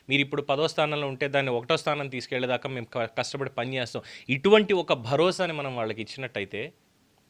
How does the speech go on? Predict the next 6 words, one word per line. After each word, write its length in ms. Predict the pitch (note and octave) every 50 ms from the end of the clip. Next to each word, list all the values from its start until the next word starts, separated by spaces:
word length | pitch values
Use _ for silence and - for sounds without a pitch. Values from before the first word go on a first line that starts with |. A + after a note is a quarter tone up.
| -
ఎవడండి 340 | B2 A#2 A#2+ C3 D3 D3 C#3+
మన 200 | C3 A#2+ A2 G#2+
ఆపేది? 400 | G2+ F#2+ - - F#2 F2 B2 E3+ - _ _ _ _ _ _ _ _ _ _ _ _ _ _ _ _ _ _ _ _ -
ఎవడు 180 | A#2+ D3 F#3+
ఆపగలుగుతాడు 540 | G3 G3 - F#3+ F#3 E3+ D3+ C3 - A#2+ G#2+
మనని? 260 | G2+ G2 G2 G2+ -